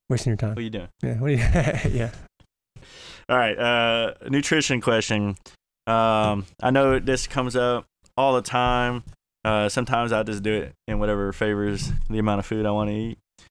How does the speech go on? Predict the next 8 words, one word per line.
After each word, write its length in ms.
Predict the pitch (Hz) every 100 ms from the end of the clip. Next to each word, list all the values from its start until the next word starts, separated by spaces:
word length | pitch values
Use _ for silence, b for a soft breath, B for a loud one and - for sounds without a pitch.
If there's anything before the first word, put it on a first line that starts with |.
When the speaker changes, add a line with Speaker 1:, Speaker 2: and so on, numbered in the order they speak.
| - - -
Speaker 2:
Uh, 400 | 107 101 98 80
weighing 320 | 107 147 151
your 140 | 151 147
food, 600 | - 131 123 123 120 117 _ _ - - -
cooked 340 | 131 123 - -
versus 400 | 110 107 110 101
uncooked. 540 | 98 95 - - - - - - _ _ _ _ -
Speaker 1:
<clears throat> 160 | -